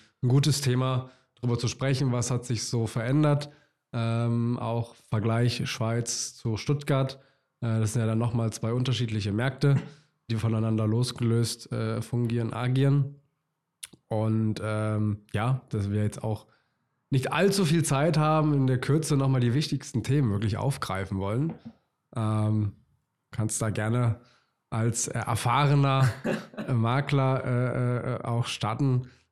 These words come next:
Speaker 1: Ähm, ich weiß nicht, wie wir es machen wollen.
Speaker 2: Ja,
Speaker 1: Frage,
Speaker 2: gerne. Also ich,
Speaker 1: Frage-Antwort-Runde
Speaker 2: äh,
Speaker 1: oder einfach ein bisschen drauf losquatschen.
Speaker 2: Gerne, gerne. Also
Speaker 1: Ähm,
Speaker 2: vielleicht, ja, mit einer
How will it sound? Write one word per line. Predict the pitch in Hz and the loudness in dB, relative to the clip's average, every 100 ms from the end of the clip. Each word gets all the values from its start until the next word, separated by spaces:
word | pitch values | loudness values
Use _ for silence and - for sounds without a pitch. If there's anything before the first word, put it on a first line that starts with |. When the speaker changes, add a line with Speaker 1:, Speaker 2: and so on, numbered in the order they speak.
| - | -6
Speaker 1:
Ähm, | 113 110 110 | -2 0 0
ich | 107 | 0
weiß | 113 | 2
nicht, | 120 | 2
wie | 110 | 2
wir | 110 | 2
es | |
machen | 117 123 127 | 2 2 2
wollen. | 120 123 123 - _ _ _ _ - | 4 2 0 -2 _ _ _ _ -6
Speaker 2:
Ja, | 123 | -2
Speaker 1:
Frage, | 117 123 | 2 2
Speaker 2:
gerne. | 127 | 4
Also | 127 131 | 2 2
ich, | |
Speaker 1:
Frage-Antwort-Runde | 123 123 120 127 131 123 123 123 120 | 0 0 0 2 2 2 2 2 2
Speaker 2:
äh, | |
Speaker 1:
oder | 117 107 113 113 | 0 -2 -2 -2
einfach | 110 107 117 107 - - | -2 -2 -2 -4 -8 -12
ein | |
bisschen | 101 - 110 | -8 -4 -4
drauf | 101 104 | -4 -4
losquatschen. | 110 120 - 120 117 - 110 - _ _ _ | -4 -4 -4 -8 -4 -2 -2 -2 _ _ _
Speaker 2:
Gerne, | 107 131 127 | -10 -8 -8
gerne. | - 135 120 | -8 -8 -6
Also | 104 107 107 | -4 -2 -2
Speaker 1:
Ähm, | 107 | -2
Speaker 2:
vielleicht, | 131 131 - - - - - | -2 -2 -2 -4 -4 -4 -4
ja, | 120 135 | -4 -4
mit | 117 110 | -6 -6
einer | 117 117 113 110 | -6 -6 -6 -10